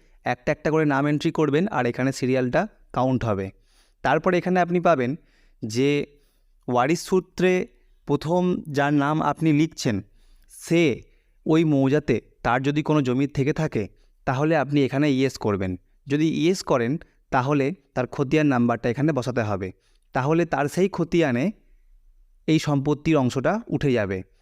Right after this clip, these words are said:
আর যদি কোনো খতিয়ান না থেকে থাকে অ্যাপ্লিকেন্টের তাহলে আপনি এখানে no করবেন। তো প্রত্যেক ক্ষেত্রে এটা আপনাকে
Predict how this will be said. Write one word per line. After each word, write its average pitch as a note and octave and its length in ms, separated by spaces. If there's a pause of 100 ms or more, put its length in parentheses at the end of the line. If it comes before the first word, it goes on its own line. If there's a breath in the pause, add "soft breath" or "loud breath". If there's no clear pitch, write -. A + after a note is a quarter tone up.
(160)
আর G#2+ 140
যদি C3 260
কোনো D#3+ 200
খতিয়ান C#3+ 340
না C3+ 200
থেকে D#3 200
থাকে D3+ 260
অ্যাপ্লিকেন্টের C#3 580
তাহলে C3 240
আপনি B2 260
এখানে C3 200
no C3+ 200
করবেন। G2+ 400 (340)
তো B2+ 60
প্রত্যেক D#3+ 440
ক্ষেত্রে F3 380
এটা D#3+ 180
আপনাকে C3+ 380